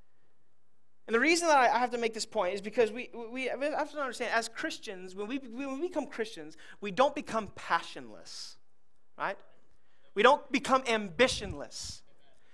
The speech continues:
Because what happens is oftentimes in our, in our efforts to seek to, to obey this commandment, what we end up doing is we fall more into the beliefs of Buddhism than we do Christianity. If you were to study Buddhism, what you see is that,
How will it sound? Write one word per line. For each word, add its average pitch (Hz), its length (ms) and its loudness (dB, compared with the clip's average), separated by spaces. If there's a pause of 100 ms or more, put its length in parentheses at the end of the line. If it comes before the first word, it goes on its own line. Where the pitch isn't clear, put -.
(160)
Because 254 220 6
what 277 160 6
happens 302 400 8
is 247 120 -4
oftentimes 285 600 2
in 247 120 2
our, 233 160 6 (180)
in 240 80 6
our 220 200 8 (120)
efforts 320 360 8
to 247 120 -6
seek - 280 -2
to, 240 180 4 (300)
to 254 220 6
obey 247 500 8
this 254 220 0
commandment, 220 600 -4 (140)
what 247 140 8
we 247 200 -2
end 339 160 2
up 214 120 4
doing 269 220 0
is 202 80 -8
we 226 60 -6
fall 330 260 6
more 277 400 8
into 254 240 -2
the 202 120 -6
beliefs 202 440 -4
of 175 240 -8
Buddhism 196 560 4
than 196 140 -4
we 196 80 -2
do 202 160 -6
Christianity. 220 800 -4 (2000)
If 208 100 -6
you 269 60 6
were 285 80 8
to 262 60 6
study 285 400 6
Buddhism, 240 400 2
what 233 100 -6
you 233 60 -8
see 320 260 -2
is 214 80 -2
that, 220 220 8